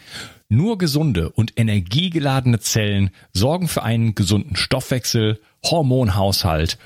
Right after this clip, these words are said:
und eine Regeneration auf tiefster Ebene. Damit all das richtig funktioniert, wollen die Mitochondrien auch richtig versorgt sein.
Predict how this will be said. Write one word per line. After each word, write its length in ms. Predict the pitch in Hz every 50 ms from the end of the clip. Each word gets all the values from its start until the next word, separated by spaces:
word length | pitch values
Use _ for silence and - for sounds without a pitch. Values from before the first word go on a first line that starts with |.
| - _
und 200 | - 170 180 -
eine 240 | - 127 139 143 135
Regeneration 880 | 110 107 101 107 101 101 95 110 - - - - 101 92 87 85 85 - - - -
auf 260 | _ 110 127 123 - -
tiefster 680 | _ - - - 113 110 98 - - - 110 101 - - _
Ebene. 480 | - 104 113 110 101 - 60 57 - - - _ _ _ _ _ _ _ _ _ _ _ _ _ _ _ -
Damit 300 | - 92 123 160 - -
all 240 | _ 151 165 190 185
das 320 | 165 156 104 82 - - 127
richtig 360 | 135 147 - - 175 - -
funktioniert, 760 | - 139 131 - - - 98 95 117 143 151 151 - - - - - -
wollen 320 | - - 104 135 175 190 180
die 100 | 160 147
Mitochondrien 720 | 143 139 - 110 - - 110 113 117 - 120 120 120 - -
auch 320 | - 87 90 117 113 - - _ - -
richtig 480 | 98 98 - - - 95 95 98 - - _ _
versorgt 600 | - - 117 113 98 98 117 127 139 - - -
sein. 320 | - - 50 - - -